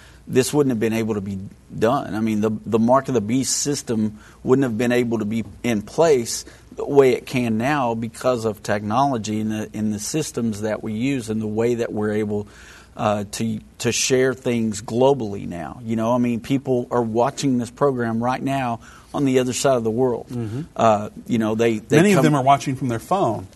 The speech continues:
Speaker 1: Yeah, absolutely.
Speaker 2: While they stare at their selfie camera and they don't even realize they gave some app <laughs> permission to tap into that whenever they want.
Speaker 1: Absolutely.
Speaker 2: And so don't take your phone in the shower with you. I have friends that take their phone in the shower. I'm like,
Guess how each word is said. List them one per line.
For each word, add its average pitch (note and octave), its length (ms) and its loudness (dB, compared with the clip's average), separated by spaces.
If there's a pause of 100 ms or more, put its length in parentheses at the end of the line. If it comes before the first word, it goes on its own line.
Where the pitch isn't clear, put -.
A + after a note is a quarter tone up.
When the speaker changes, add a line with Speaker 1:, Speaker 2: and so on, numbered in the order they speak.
Speaker 1:
Yeah, B2+ 420 4
absolutely. B2+ 260 2
Speaker 2:
While C3 100 8
they C3+ 120 6
stare D3+ 440 6
at C3+ 100 0
their B2 120 0
selfie D#3+ 440 -2
camera A2 380 -4
and A#2 100 -2
they A2 60 4
don't A#2 160 0
even A2+ 340 -4 (100)
realize A#2+ 460 4
they A#2 140 2
gave A#2 320 0
some B2 240 -2
app C3 340 2
<laughs> - 20 -18
permission A#2 500 -6
to G#2+ 60 -8
tap A#2+ 320 -4
into C#3 160 -4
that A2+ 160 -2
whenever A2+ 300 -6
they A2+ 100 -4
want. C3 340 -8 (120)
Speaker 1:
Absolutely. A2 720 -2
Speaker 2:
And - 80 -8
so C#3+ 80 0
don't D3+ 280 2
take F#3+ 220 -2
your C3+ 100 -4
phone D3 260 0
in B2+ 80 -2
the A2+ 60 -2
shower B2 380 2
with G#2 180 -2
you. A2 60 -2
I C3+ 40 4
have F3 100 2
friends D#3+ 320 0
that A#2 100 -12
take B2+ 160 -4
their A2+ 120 -2
phone C3 200 -6
in A#2 60 -4
the G2+ 80 -8
shower. C3+ 420 4
I'm A#2 100 -2
like, A#2+ 180 -2